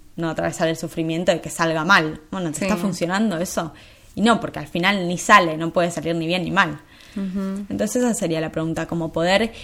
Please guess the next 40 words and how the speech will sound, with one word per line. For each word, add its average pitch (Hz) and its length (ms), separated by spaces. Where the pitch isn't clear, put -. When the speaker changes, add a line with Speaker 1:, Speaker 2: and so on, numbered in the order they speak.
Speaker 1:
ir 214 160
hacia 208 180
adentro 214 180
y 190 40
decir, 208 140
"¿Qué 269 80
estoy 311 180
buscando 160 880
al 165 400
seguir 170 720
haciendo 165 400
lo 151 100
que 147 60
estoy - 180
haciendo? 151 540
¿Qué, 202 180
qué 220 160
creo 247 240
que 196 100
voy 175 200
a 170 60
lograr? 151 520
Speaker 2:
Bien. 185 560
Speaker 1:
¿Y 165 200
me 160 60
está 254 160
funcionando 269 520
o - 20
no? 147 240
¿Está 190 300
dándome 220 420
realmente 175 500
eso 175 220
que, - 300
que 156 120
quiero 165 360
lograr 156 420
Speaker 2:
Hmm. 180 300
Speaker 1:
en 165 140
mí?". 240 240